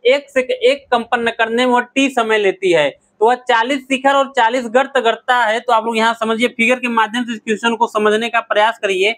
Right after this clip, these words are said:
यह आपका क्या है, अनुप्रस्थ है। अनुप्रस्थ, यह आपका फिगर अनुप्रस्थ तरंग दैर्घ्य का, आपका अनुप्रस्थ तरंग का फिगर है।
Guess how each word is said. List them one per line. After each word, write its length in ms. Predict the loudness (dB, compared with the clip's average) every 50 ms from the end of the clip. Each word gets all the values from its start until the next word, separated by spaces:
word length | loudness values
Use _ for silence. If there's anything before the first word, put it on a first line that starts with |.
| _ _ _ _ _ _ _ 0
यह 100 | 2 2
आपका 280 | 2 0 0 -2 -4
क्या 220 | -2 0 0 0 0
है, 160 | 0 0 -2 0
अनुप्रस्थ 520 | 0 0 0 0 0 0 0 0 -2 -8 -8
है। 220 | -6 -6 -6 -6 -8 _ _ _ _ -2 0
अनुप्रस्थ, 540 | 0 0 -2 0 0 0 0 0 -2 -2
यह 220 | 0 0 2 2 2
आपका 200 | 2 0 -2 -4
फिगर 280 | -2 -2 0 0 0
अनुप्रस्थ 500 | 0 0 -2 -2 -2 0 -2 -2 -2 0
तरंग 320 | -2 -2 -2 0 -2 -2 -2
दैर्घ्य 320 | 0 2 0 2 0 0
का, 180 | 2 2 2 2
आपका 200 | 0 0 -2 -4
अनुप्रस्थ 560 | -2 -2 -2 -2 -2 0 0 0 -2 -2 -2
तरंग 260 | _ 0 0 0 0
का 80 | 0 -2
फिगर 380 | -2 -4 -2 0 0 0 2
है। 140 | 0 -2 -4